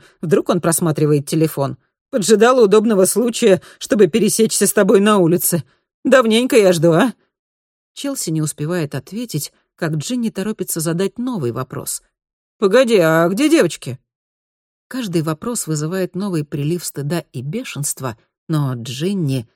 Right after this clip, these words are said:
она могла бы даже назвать своей подругой, и у неё осталась только Джинни. И что она теряет, если расскажет правду? «Моя мама заберёт их к себе на какое-то время,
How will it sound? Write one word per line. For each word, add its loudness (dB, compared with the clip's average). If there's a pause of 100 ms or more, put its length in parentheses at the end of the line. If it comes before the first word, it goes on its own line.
(140)
она -4
могла -8
бы -4
даже -6
назвать -6
своей -6
подругой, -10 (360)
и -4
у -4
неё -2
осталась -4
только -10
Джинни. -8 (340)
И 0
что -4
она 0
теряет, -4 (200)
если -2
расскажет -4
правду? -12 (960)
«Моя -8
мама -6
заберёт -6
их -12
к -12
себе -8
на -6
какое-то -10
время, -10